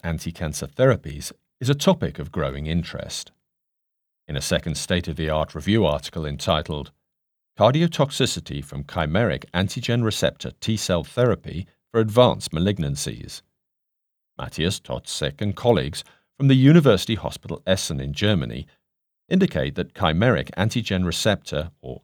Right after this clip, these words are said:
car T cell therapy, is approved for patients suffering from advanced and refractory B-cell and plasma cell malignancies,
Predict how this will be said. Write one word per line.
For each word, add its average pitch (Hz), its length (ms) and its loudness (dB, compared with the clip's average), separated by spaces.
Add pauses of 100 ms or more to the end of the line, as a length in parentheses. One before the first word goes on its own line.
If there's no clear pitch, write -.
(100)
car 104 260 0
T 82 280 -4
cell 78 300 0
therapy, 95 600 0 (680)
is 139 120 2
approved 139 520 4
for - 160 -14
patients - 540 2
suffering - 380 -4
from 85 180 -4
advanced 85 720 0
and 95 120 0
refractory 139 680 -2
B-cell 78 640 -2
and 80 160 -6
plasma 104 340 0
cell 65 280 -4
malignancies, 73 840 -2